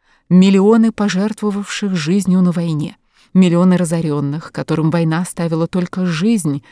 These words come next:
и больше ничего, голодных детей, о которых он читал, миллионы коллег и миллионы несчастных на все лады, но мысль о них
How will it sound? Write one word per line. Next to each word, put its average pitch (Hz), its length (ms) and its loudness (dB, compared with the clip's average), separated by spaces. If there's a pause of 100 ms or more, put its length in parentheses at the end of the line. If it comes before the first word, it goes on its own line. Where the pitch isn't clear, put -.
(240)
и - 100 -6
больше 139 380 -8
ничего, 156 560 -10 (600)
голодных 175 500 2
детей, 156 580 -6
о 180 120 -8
которых 165 440 -6
он 165 80 -4
читал, 160 500 -10 (420)
миллионы 208 440 4
коллег 175 720 -2
и 185 160 2
миллионы 180 440 4
несчастных 190 840 0
на 208 140 2
все - 300 -4
лады, 180 460 0
но 165 240 -2
мысль 185 560 -2
о 170 80 -6
них - 440 -12